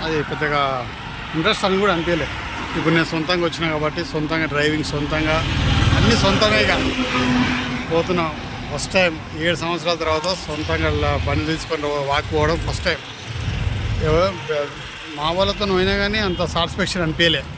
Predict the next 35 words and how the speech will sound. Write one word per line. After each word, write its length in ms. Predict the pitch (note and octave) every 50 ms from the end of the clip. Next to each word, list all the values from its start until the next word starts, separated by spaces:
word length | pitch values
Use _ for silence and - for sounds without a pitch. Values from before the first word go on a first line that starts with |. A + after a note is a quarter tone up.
| - - - - - - - - - - - - - - - - - - - - - - _ - - - - E3 D#3
మా 80 | D#3 D#3 E3
వాళ్ళతో 280 | F3+ F#3+ F#3+ F#3 F3+ F#3+ F3+ F3
పోయినా 160 | F3 F3 F3 E3+
కానీ 100 | F3 E3+
అంత 140 | D#3+ D3+ C#3+ -
సాటిస్ఫాక్షన్ 440 | D#3+ D#3 D#3 - - F3 - - E3+ D#3
అనిపించలే. 340 | D#3 C#3+ D3+ D3 D3 D#3+ F#3 - - - - - - -
కానీ 180 | - F3+ F#3+ G3 F#3 F3
ఎంతైనా 340 | E3+ E3 - G#3 G#3 G3+ G3+ F3+ - -
సొంతంగా 400 | E3 D#3+ D3+ G3 G3+ G3 G3 F#3+ F#3
పోతే 240 | F#3 F3+ F3+ G3 G3 G3 F3+
అది 140 | D3+ E3+ E3+ F3+
వేరే. 120 | F#3 - _ - E3+
చెరువు 260 | D#3+ D3+ F3 F#3+ F#3+ - -
ఫుల్ 280 | F3 E3+ E3+ F3+ F3+ F#3
అయింది 300 | F#3 F3+ F3+ E3+ F3 F3+ F3+ -
పసర 260 | F3+ D#3+ D3+ D3+ F3 F3+ F3
దగ్గర 200 | F3+ E3+ E3+ E3+ E3 E3 D#3
ఇది. 180 | D3 D3 D#3+ F#3+ - - - - - - - - - - - - - - - - - - -
దానివల్ల 380 | D#3+ E3 E3 D#3+ D#3+ D#3+ F3 F#3+ F#3 F3+
ఇగో 140 | E3 D#3+ D3+ D3 -
ట్రాఫిక్ 340 | D#3 D#3+ E3 - - - -
జామ్ 180 | E3 D#3+ D#3+ E3 E3
అయిపోయింది. 420 | D#3+ - F3 F3 F3 F3+ F3 A#3 A#3 - - - - - - - - - - -
బండ్లు 240 | D3+ E3 F#3 F#3+ F3+
పోవడానికి 320 | - F3+ F3 F3+ E3+ E3+ E3+
కూడా 100 | F#3 F3+ - D#3+
చాలా 160 | D#3 D#3 D#3 D3
ఇబ్బంది 240 | C#3 D#3+ E3 E3 E3
అవుతున్నట్టుంది. 540 | D#3+ D3+ E3 D#3+ D#3+ D#3 E3 F3 G#3 A3 G#3+ G3 F3 E3 - -
చిన్న 140 | F#3 F3 F3 F3 E3+
బండ్లు 180 | F#3+ F#3+ F#3 F3+
ఉంటాయి 180 | E3+ G3 G3 G3+
కదా, 140 | G3+ A3 A3+ - - - - - - - - - - D3 D3+ E3
అవి 180 | E3 E3+ E3